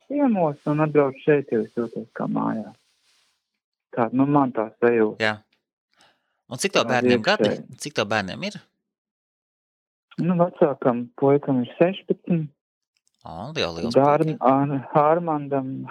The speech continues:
Speaker 1: <laughs> Armandam ir, ā,
Speaker 2: A-, Armands.
Speaker 1: četrpadsmit gadi.
Speaker 2: Otrais
Speaker 1: Jā.
Speaker 2: tas ir ar-, tāpat
Speaker 1: Jā.
Speaker 2: kā tu. Jā.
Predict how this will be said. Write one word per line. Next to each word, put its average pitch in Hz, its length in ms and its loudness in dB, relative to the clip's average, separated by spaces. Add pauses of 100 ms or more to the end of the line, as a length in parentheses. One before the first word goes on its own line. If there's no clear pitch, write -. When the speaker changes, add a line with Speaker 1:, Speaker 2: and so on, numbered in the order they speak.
(460)
Speaker 1:
<laughs> - 0 - (580)
Armandam 151 800 0
ir, 139 300 -2
ā, 135 200 2 (260)
Speaker 2:
A-, - 160 -14 (140)
Armands. 107 440 -4
Speaker 1:
četrpadsmit 185 640 0
gadi. 135 400 0 (140)
Speaker 2:
Otrais 135 500 2
Speaker 1:
Jā. 131 60 -12
Speaker 2:
tas - 220 -8
ir 92 120 -8 (320)
ar-, 95 360 -10
tāpat 147 300 2
Speaker 1:
Jā. 143 100 6
Speaker 2:
kā 90 140 2
tu. 104 180 -8 (420)
Jā. 87 180 -12